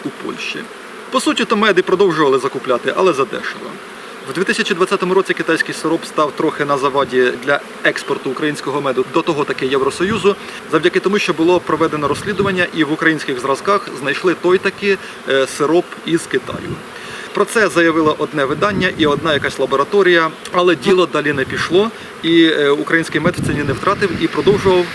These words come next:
е, поставлятися на ринок Є С. Хлопці і дівчата, колеги і колежанки, всім доброго дня.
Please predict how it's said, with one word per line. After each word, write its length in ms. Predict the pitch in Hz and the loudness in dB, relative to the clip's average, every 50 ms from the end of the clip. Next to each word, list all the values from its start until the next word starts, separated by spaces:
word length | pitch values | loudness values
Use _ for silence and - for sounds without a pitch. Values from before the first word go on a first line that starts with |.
| - - - - - - | -10 -12 -12 -10 -6 -2
е, 160 | 139 139 135 | 0 0 0
поставлятися 720 | 127 - 131 - 156 147 165 185 180 180 160 - - 135 135 143 | 0 -2 -4 -4 -2 0 0 0 0 0 -2 -2 -4 -6 -4 0
на 220 | 156 170 175 175 - - - - - 135 | 0 0 0 0 -4 -8 -14 -8 -4 0
ринок 260 | 143 151 156 156 151 - - 123 | 2 2 4 2 0 -2 -2 -2
Є 80 | 123 | -2
С. 300 | 113 - - - - - - - - - - - - - - | -2 -2 -4 -6 -8 -12 -12 -12 -12 -12 -12 -12 -12 -6 0
Хлопці 280 | 226 247 233 - 247 | 0 0 2 2 2
і 40 | 233 | 2
дівчата, 320 | 190 220 214 233 220 202 196 | 2 2 0 0 0 0 0
колеги 280 | - 175 185 180 160 175 | 0 0 0 0 0 -2
і 40 | |
колежанки, 440 | 156 - 160 156 - 190 180 - 156 | -2 0 0 2 2 0 0 0 -4
всім 220 | 139 - - 185 170 143 | -6 -6 -6 -2 2 2
доброго 320 | 143 135 139 139 127 139 | 4 4 4 2 2 2
дня. 180 | 123 113 113 | 0 0 -2